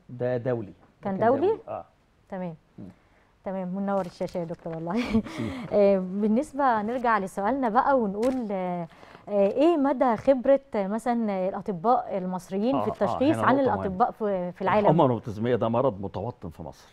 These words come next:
Speaker 2: مهم.
Speaker 1: بيسموه انديميك. يعني
Speaker 2: مهم.
Speaker 1: إحنا عندنا مشكلة فعلا، مشكلة قومية في الحمى الروماتيزمية.
Speaker 2: مم.
Speaker 1: وبت-، ومن زمان قوي.
Speaker 2: مم.
Speaker 1: و-، وبنشوف كل يوم بشوف حالات حمى روماتيزمية.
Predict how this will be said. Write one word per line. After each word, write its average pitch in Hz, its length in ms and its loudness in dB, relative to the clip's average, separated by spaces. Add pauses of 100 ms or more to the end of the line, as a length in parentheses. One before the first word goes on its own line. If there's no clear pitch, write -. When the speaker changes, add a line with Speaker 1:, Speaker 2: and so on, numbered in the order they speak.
(120)
Speaker 2:
مهم. 180 140 -10
Speaker 1:
بيسموه 107 340 -10
انديميك. 80 300 -14 (180)
يعني 90 160 -10
Speaker 2:
مهم. 92 80 -4
Speaker 1:
إحنا 98 160 -10
عندنا 101 240 -8
مشكلة 87 340 -8
فعلا، 80 260 -6
مشكلة - 320 -6
قومية 98 340 -8
في - 80 -18
الحمى 95 220 -12
الروماتيزمية. - 340 -18
Speaker 2:
مم. 180 80 -16 (320)
Speaker 1:
وبت-، 95 300 -14
ومن 107 280 -10
زمان 117 280 -2
قوي. 98 320 -4 (300)
Speaker 2:
مم. - 140 -18
Speaker 1:
و-، 104 360 -6 (140)
وبنشوف 110 500 -6
كل 165 260 -4
يوم 143 200 0
بشوف 107 280 -4
حالات 90 300 -10
حمى 98 180 -8
روماتيزمية. - 460 -18